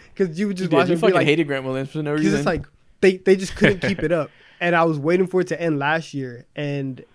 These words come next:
Speaker 1: it's very inter-, it's, it's very interesting to see kind of everything that I was waiting for six, I guess, nine months ago happen now.
Speaker 2: Yeah. The part to me that confuses me too is it's not even just the offense, right? Like,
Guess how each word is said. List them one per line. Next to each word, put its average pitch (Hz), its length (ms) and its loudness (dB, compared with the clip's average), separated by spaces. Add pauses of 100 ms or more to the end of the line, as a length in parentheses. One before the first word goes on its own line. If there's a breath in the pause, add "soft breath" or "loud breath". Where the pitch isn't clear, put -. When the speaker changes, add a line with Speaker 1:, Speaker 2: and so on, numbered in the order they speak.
(160)
Speaker 1:
it's 147 400 -8
very 160 300 2
inter-, 143 340 -8 (160)
it's, 147 180 -6 (560 soft breath)
it's 160 240 -4
very 180 300 6
interesting 143 680 -6
to 135 140 -10
see 143 420 -6 (300 soft breath)
kind 165 180 2
of 147 140 -4
everything 170 300 0
that 156 80 0
I - 20 0
was 139 100 -4
waiting 160 220 -2
for 165 260 -2
six, - 300 -6 (360)
I 156 140 -6
guess, 143 180 -4
nine 156 220 0
months 175 220 0
ago 190 320 -4 (300 soft breath)
happen 147 360 0
now. 127 300 -6 (280)
Speaker 2:
Yeah. 117 280 -8 (500 loud breath)
The 196 80 -2
part 269 200 0
to 320 100 -4
me 196 100 -2
that 208 80 2
confuses 160 380 -4
me 147 100 -4
too 196 220 0
is 139 180 0
it's 175 140 -6
not 233 120 2
even 208 140 2
just 180 140 -2
the 143 60 0
offense, 123 380 0
right? 135 240 -6
Like, 143 200 -8